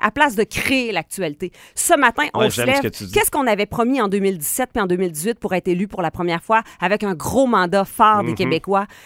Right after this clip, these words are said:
Speaker 1: Alors, on s'enligne là-dessus. Euh, on, on, on, oui, on lit l'actualité, c'est important. Oui, on lit les, les lignes de presse, mais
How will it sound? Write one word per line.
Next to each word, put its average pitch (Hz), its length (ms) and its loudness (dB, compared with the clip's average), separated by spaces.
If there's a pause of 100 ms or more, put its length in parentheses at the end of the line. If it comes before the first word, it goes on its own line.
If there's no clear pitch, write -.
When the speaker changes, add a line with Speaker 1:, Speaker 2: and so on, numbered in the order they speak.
Speaker 1:
Alors, 214 420 6
on 214 120 0
s'enligne 214 480 0
là-dessus. 220 460 0 (260)
Euh, 190 220 2
on, 196 440 0 (200)
on, 185 40 -4
on, 180 240 -4
oui, 285 240 4
on 247 80 4
lit 240 200 2
l'actualité, 226 640 0
c'est - 120 -4
important. 214 400 0
Oui, 247 180 2
on 214 80 4
lit 220 200 0
les, 196 240 -2
les 175 160 0
lignes 220 220 0
de 214 100 4
presse, 214 420 0 (200)
mais 254 300 2